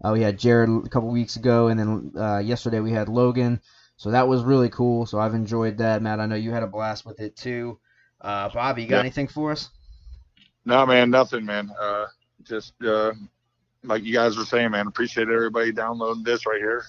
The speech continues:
Speaker 2: It's only gonna go up from here. We're only gonna get better. Trying to get our defensive player of the year, Malachi Grant, on, Coach Rowland, and obviously Nick, once the season, you know, kinda, uh, slows down for him and whatnot.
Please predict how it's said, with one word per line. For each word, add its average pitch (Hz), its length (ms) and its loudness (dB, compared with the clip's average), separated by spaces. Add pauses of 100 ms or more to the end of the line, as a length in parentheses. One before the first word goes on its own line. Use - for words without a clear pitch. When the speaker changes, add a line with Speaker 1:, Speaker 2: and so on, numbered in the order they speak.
Speaker 2:
It's - 100 -6
only 107 280 0
gonna 110 160 -6
go 113 240 6
up 117 180 2
from 110 160 -6
here. 110 240 -2
We're 107 180 -4
only 113 200 -6
gonna 104 100 -6
get 107 180 -4
better. 113 340 0 (680)
Trying 117 220 -6
to 101 40 -14
get 110 120 -4
our 107 100 0
defensive 107 420 -6
player 110 180 0
of 104 60 0
the 110 60 0
year, 110 180 0
Malachi 107 420 -2
Grant, 127 300 0
on, 123 220 2
Coach 107 260 -4
Rowland, 127 460 2
and 110 120 -10
obviously 110 360 -4
Nick, 113 240 -2 (160)
once 110 140 -8
the 98 80 -12
season, 113 500 -2
you 123 80 -2
know, 107 300 0 (560)
kinda, 104 340 2 (180)
uh, 104 200 -2
slows 117 320 2
down 113 240 0
for 120 180 -2
him 117 80 -2
and 113 80 -2
whatnot. 113 400 0